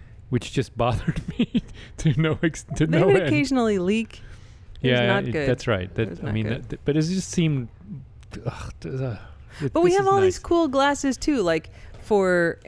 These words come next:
Speaker 2: like, anniversary presents, you have bought me champagne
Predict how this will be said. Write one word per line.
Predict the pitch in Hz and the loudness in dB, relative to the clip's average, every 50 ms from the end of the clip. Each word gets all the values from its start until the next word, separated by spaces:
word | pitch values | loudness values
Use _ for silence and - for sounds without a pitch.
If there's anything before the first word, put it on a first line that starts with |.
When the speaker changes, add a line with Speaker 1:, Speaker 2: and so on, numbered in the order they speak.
| 104 123 | -6 -2
Speaker 2:
like, | 170 185 185 190 | 0 0 0 0
anniversary | 208 240 262 262 233 214 233 262 240 - 240 233 214 | 0 0 0 0 2 2 0 0 0 -2 -2 -2 -2
presents, | - 202 196 185 185 185 175 165 - - | 0 0 0 0 0 -2 -2 -2 -6 -8
you | 190 202 208 214 214 190 - | -6 -4 -2 -2 -2 0 2
have | 175 185 175 160 165 | 2 2 2 2 2
bought | 170 165 170 - - | 2 2 2 2 2
me | 180 170 165 160 160 156 156 - - | 2 2 2 4 2 2 0 -2 -6
champagne | - - 185 170 180 - 220 220 214 214 214 208 - | -4 -2 0 0 2 2 2 4 4 4 2 0 -2